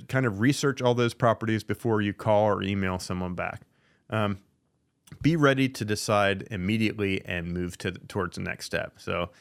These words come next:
you're the decision maker, you know, in this type of situation, you're the decision maker. And if you can have that criteria and, and kind of thoughts in your head about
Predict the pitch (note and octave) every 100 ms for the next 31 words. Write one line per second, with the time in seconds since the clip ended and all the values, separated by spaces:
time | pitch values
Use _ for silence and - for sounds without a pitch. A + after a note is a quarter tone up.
0 | _ _ B2+ F#3+ F#3 D3+ B2+ C3+ B2 B2
1 | A#2 A2+ A2+ G#2+ G#2+ G#2+ A2 B2 - B2
2 | A2+ A#2 - G#2 G2+ - G2 - _ -
3 | A#2 D3 D3+ C3 A#2 A#2+ A2 A#2 G#2+ G2+
4 | G2 G2 G2 _ _ - G2+ G2+ - C#3
5 | D#3 C3+ A#2 G2+ G#2+ A2 G#2+ G#2 - _
6 | - F#2+ F#2 - - _ _ _ _ _
7 | - A#2+ - C#3+ C#3+ C3+ B2+ - A2 G#2
8 | - G#2 G2 - B2 A2 C3 A2+ - A#2
9 | G#2+ A#2 A2 G#2+ - - _ _ G#2 F#2+
10 | -